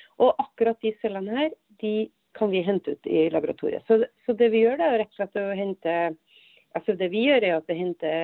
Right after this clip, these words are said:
en biff, men du kan jo også ta en, eh,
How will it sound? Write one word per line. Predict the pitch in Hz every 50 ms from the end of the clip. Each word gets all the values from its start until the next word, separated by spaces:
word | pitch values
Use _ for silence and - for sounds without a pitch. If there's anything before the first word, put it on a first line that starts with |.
| 165 165 156
en | - 165 160 165 165 165 165 160 165
biff, | - 220 269 - - - -
men | - 202 202 196
du |
kan | 196 - - 165 165
jo | 170 196 220 240
også | 214 202 - - - -
ta | - - 165 160 160 170
en, | 175 175 175 180 185
eh, | - 180 170 170 170 170 170 175